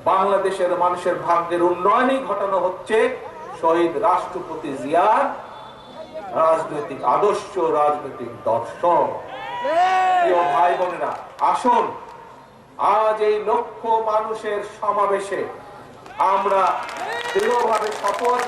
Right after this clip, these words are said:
গ্রহণ করি। আমরা আজ এই লক্ষ মানুষের সমাবেশে দৃঢ়ভাবে শপথ গ্রহণ করি, সকল ষড়যন্ত্রের বিষ ধার ভেঙে দিয়ে যে কোনো মূল্যে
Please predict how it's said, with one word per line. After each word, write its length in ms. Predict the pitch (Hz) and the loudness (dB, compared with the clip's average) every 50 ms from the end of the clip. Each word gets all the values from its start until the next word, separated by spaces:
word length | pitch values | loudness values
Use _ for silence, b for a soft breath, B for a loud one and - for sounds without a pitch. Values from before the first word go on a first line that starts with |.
| - | -4
গ্রহণ 300 | - 427 - - 220 214 - - - - | -4 -2 -2 -2 -2 -4 -6 -6 -6 -6
করি। 220 | 403 - 403 196 190 - - - - - - - - - - - - - - - - - - - - - - - - - - - - - - - - - - - - - - - - - - - - | -6 -4 -4 -4 -4 -6 -6 -8 -8 -8 -8 -8 -8 -8 -10 -10 -10 -10 -10 -10 -8 -8 -8 -8 -10 -10 -10 -10 -10 -10 -10 -10 -10 -10 -10 -10 -10 -10 -10 -10 -10 -10 -10 -10 -10 -12 -12 -6 -2
আমরা 380 | - 196 202 208 208 220 226 220 | 0 2 2 2 2 2 4 4
আজ 720 | 220 - 214 220 214 208 - - - - - - - 180 | 4 4 4 4 4 4 2 0 -4 -8 -12 -8 -4 -2
এই 100 | 196 190 - 170 170 | -2 -2 -2 -2 -2
লক্ষ 460 | 208 262 262 - - - - - 240 | 0 0 0 -2 -6 -12 -10 -4 0
মানুষের 640 | 247 240 233 226 220 220 226 226 - - 214 202 202 202 - - - | 0 2 4 4 2 2 0 -2 -4 -4 -2 -2 -4 -4 -8 -8 -2
সমাবেশে 600 | - 233 220 202 196 190 190 185 - - - 135 - - - - - - - - - - - - - - | 0 2 4 4 4 4 4 2 0 -2 -2 -4 -4 -6 -8 -14 -16 -18 -18 -20 -20 -18 -16 -12 -2 2
দৃঢ়ভাবে 580 | 196 240 240 254 247 233 226 220 214 214 208 - - | 4 4 6 6 6 6 4 4 4 2 2 0 0
শপথ 300 | 202 185 190 196 196 185 175 - | 0 0 2 2 0 0 0 0
গ্রহণ 360 | 180 185 180 180 175 180 175 175 - | 0 2 4 4 4 4 2 -2 -6
করি, 260 | - 160 143 127 131 - - - - - - - - - - - - - - - - - - | -4 -4 -4 -4 -6 -8 -12 -16 -18 -20 -20 -20 -20 -20 -20 -20 -20 -20 -20 -20 -10 -2 2
সকল 520 | - - - - 202 185 180 180 175 170 165 - - - | 2 4 4 4 4 4 4 4 2 2 0 -4 -4 0
ষড়যন্ত্রের 600 | 165 170 175 175 180 185 185 170 - 185 175 160 151 - - - | 2 2 2 4 2 2 0 0 -2 -4 -4 -4 -4 -8 -8 -6
বিষ 460 | 185 208 226 226 214 190 - - - | -2 -2 -2 -2 -2 -4 -6 -8 -2
ধার 300 | 185 185 180 170 - - - - - | 0 2 4 4 4 2 -2 -6 -4
ভেঙে 280 | 160 165 170 180 185 180 | -2 -2 0 2 2 2
দিয়ে 360 | 180 170 170 156 - - - - - - - - - - - - - - - - | 4 4 4 4 2 0 -2 -6 -10 -14 -16 -18 -18 -18 -16 -12 -12 -10 -8 -2
যে 280 | - 180 208 233 240 240 | 2 4 4 6 4 4
কোনো 280 | - 240 233 226 226 226 | 4 2 2 2 0 2
মূল্যে 520 | 214 220 220 214 - 190 180 151 123 - | 2 2 2 2 2 0 2 2 2 0